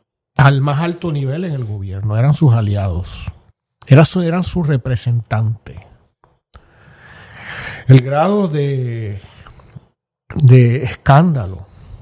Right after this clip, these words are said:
que estos cargos, que la, estar en el puesto, ¿no? Ostentando estos car-, cargos a la vez que se cometían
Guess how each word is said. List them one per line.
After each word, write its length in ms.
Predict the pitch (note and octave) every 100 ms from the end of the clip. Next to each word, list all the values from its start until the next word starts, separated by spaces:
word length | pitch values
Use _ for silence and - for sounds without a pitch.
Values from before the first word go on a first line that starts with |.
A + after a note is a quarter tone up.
| - - _ _ _ _ _ _ -
que 280 | - C#3 C3
estos 320 | B2+ F#3 D#3
cargos, 800 | - E3 D3+ C#3+ G#2 F#2+ - - - _ _ _ _ _ _ _ _ _ _ _ -
que 180 | - C3+
la, 260 | C3+ A#2+ -
estar 440 | A#2+ - C#3+ E3 - _ _ _ _ _ _ _ _
en 140 | B2 B2+
el 120 | A#2+
puesto, 520 | - E3+ G3+ - A#2
¿no? 360 | D3 A#3+ F#3+ C#3+ _
Ostentando 640 | G3+ C3 C3+ B2 F3 A3 D3
estos 220 | - C3
car-, 300 | - D#3 B2+ - F3 D#3
cargos 340 | E3 D#3 B2+ -
a 100 | C#3+
la 160 | C3
vez 240 | C3+ F#3 -
que 120 | D#3
se 160 | B2+ C3
cometían 680 | B2+ B2 A2+ D#3+ E3 A#2+